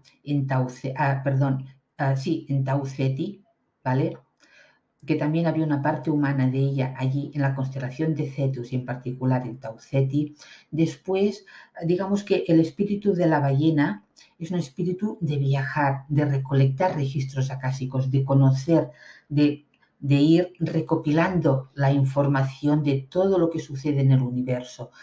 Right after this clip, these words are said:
ser bibliotecas vivientes. Por lo tanto, su espíritu es un espíritu viajero, que necesita recorrer mundos. Así que,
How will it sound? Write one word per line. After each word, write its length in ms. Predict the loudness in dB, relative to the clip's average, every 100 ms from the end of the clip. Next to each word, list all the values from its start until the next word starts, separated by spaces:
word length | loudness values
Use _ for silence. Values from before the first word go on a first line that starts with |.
| -20
ser 360 | -6 0 2 0
bibliotecas 1000 | 0 0 2 2 0 0 -2 -2 -4 -8 -4
vivientes. 960 | 0 0 -2 -8 -14 -20 -20 -20 -20 _ _ _ -20 -20 -10
Por 180 | -2 2
lo 220 | 2 0
tanto, 580 | 0 2 2 4 4 4
su 140 | 0 -4
espíritu 800 | -4 -2 2 4 4 2 0 -4 -14 -8
es 160 | -4
un 60 | -2
espíritu 680 | -2 2 4 4 4 2 2
viajero, 680 | 2 2 0 0 0 -4 -14 _ _ _ _ _ _ _ -20 -20 _
que 100 | 0
necesita 840 | 0 0 -2 -2 0 0 2 2 2
recorrer 760 | -2 -2 0 2 2 0 -4 -6
mundos. 760 | -4 -2 -4 -6 -6 -10 -20 _ _ -20 -20 -10
Así 560 | -8 -6 -4 -2 -2 -4
que, 400 | 2 4 2 -2